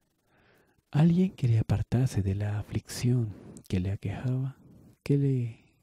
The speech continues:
comprendieran su desahogo, y fue así como salió a relucir en su físico su propio deseo de ella, por encima de las mujeres que le ofrecieran en la taberna, puesto que era, al fin y al cabo,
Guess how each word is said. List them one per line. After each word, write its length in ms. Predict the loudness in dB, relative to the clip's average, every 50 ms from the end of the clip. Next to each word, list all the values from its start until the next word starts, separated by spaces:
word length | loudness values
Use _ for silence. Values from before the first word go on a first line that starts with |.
| _ _ _ _ _ _ _ _
comprendieran 960 | 0 0 0 2 2 2 0 2 0 0 0 2 4 4 4 4 2 -2 -4
su 180 | -4 -2 0
desahogo, 680 | 0 0 0 -2 -2 0 2 4 4 2 2 2 0 -2
y 60 | -2 -4
fue 260 | -6 -6 -4 -4 -2
así 260 | -4 -4 -4 -6 -6
como 320 | -4 -4 -4 -2 0 -2
salió 360 | -2 -2 -2 -2 0 2 2 2
a 40 |
relucir 560 | 2 2 2 2 2 2 0 0 -2 -2 0 0
en 140 | -2 -2
su 160 | -2 -2 -2 -2
físico 560 | 0 -2 -4 -2 -2 -4 -4 -2 0 0 0
su 160 | 0 -2 -4
propio 460 | -2 0 0 2 2 2 2 2 2
deseo 440 | 2 2 0 -2 -2 0 0 0 2
de 180 | 0 0 0 0
ella, 220 | -2 -4 -6 -8 -8 -6
por 180 | -4 -4 -4
encima 600 | -4 -6 -8 -10 -10 -8 -6 -6 -4 -4 -6 -8 _ _ -20 -20 -20 -20 -20 -20 -20 -20 -20 -20 _ _ _ 0
de 100 | 2 4
las 140 | 4 4 2
mujeres 500 | 0 -2 -2 0 0 2 2 2 0 -2
que 160 | -2 0 2
le 80 | 4
ofrecieran 840 | 4 4 2 0 0 -2 -2 -2 -2 -2 0 0 0 0 -2 -2 -4
en 140 | -4 -4 -4
la 100 | -4 -4
taberna, 540 | -4 -4 -2 -2 -2 -2 -2 -4 -6 -8
puesto 400 | -8 -6 -6 -6 -6 -6 -6 -8
que 460 | -6 -6 -6 -6 -4 -4 -2 -2 0 0
era, 180 | 0 0 -2
al 120 | -2 -2 -4
fin 320 | -4 -2 0 0 2 2
y 60 | 0
al 160 | 0 -2 -4
cabo, 400 | -6 -4 -2 0 0 0 0 -2